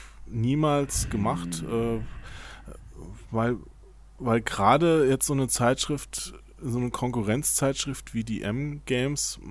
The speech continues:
versucht es ja zumindest noch anders zu machen. Also sie versuchen noch irgendwie über, über alles zu schreiben. Natürlich wirst du auch da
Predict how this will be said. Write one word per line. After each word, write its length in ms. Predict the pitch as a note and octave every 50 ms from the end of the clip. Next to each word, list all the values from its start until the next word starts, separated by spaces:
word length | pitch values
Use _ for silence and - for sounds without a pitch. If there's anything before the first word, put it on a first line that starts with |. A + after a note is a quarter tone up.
| - -
versucht 580 | - - - A2 G2+ G2 A#2 C#3+ F3+ F3 - -
es 120 | A2 -
ja 140 | G#3+ G#3 G3+
zumindest 440 | - - G#2+ G#2 G#2+ A2 A#2+ A2+ -
noch 140 | B2 G2+ -
anders 340 | - A2 B2 B2+ A#2 -
zu 120 | - - G2+
machen. 260 | F#2+ F2+ F#2 F#2+ F#2
Also 140 | F#2+ F#2+ F#2+
sie 100 | G#2 G#2+
versuchen 640 | - - A#2 G2+ - - A2+ C3+ E3+ E3 - A#2+ A2
noch 160 | A2 A2 -
irgendwie 600 | - G2+ G#2 A2+ A#2 G#2 - - A2 A2 A#2+ B2 - - - - - - - - - - - - -
über, 520 | - G#2+ G#2 A2+ A2 G#2+ G#2+ G#2+ - -
über 220 | - A2 A2 A2 -
alles 300 | G#2 A2+ C3+ C3+ - -
zu 100 | - B2+
schreiben. 500 | - - - G#2+ G#2 A2+ B2+ C3+ C#3 C3+
Natürlich 640 | A2+ G#2 - - - A#2+ C3 C#3+ C3+ - - - - -
wirst 340 | - A#2+ A#2+ A#2 - - A2
du 40 |
auch 180 | F2 G#2 G2 -
da 440 | - A2+ G#2 A2 A#2+ B2 C3 C#3